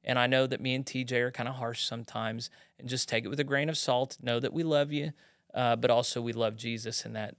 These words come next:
that, that calls us to be a bit salty, you know? So anyway, thanks for letting me be salty, and, uh, I'll see you next time.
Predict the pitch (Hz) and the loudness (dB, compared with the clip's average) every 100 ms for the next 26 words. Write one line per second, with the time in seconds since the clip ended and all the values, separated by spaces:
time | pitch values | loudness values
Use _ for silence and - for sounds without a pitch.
0 | 120 117 - - 113 - 117 110 110 104 | -10 -8 -8 -8 -8 -4 -2 -2 -2 -6
1 | - 117 113 110 101 _ _ _ - 123 | -8 -8 -8 -8 -10 _ _ _ -14 -6
2 | 113 - - 160 - - 117 _ - 123 | -4 0 0 0 0 -8 -14 _ -8 -4
3 | 117 127 - _ _ - - 139 123 107 | -4 -6 -12 _ _ -18 0 4 6 4
4 | 135 120 117 127 - 135 127 127 120 120 | 2 2 0 -2 -4 0 0 0 -4 -4
5 | - 117 120 120 117 - _ _ _ - | -2 -4 -4 -8 -10 -14 _ _ _ -8
6 | 113 110 107 107 107 - - 113 107 107 | -6 -4 -4 -4 -2 -4 -6 -8 -10 -12
7 | - 113 | -14 -14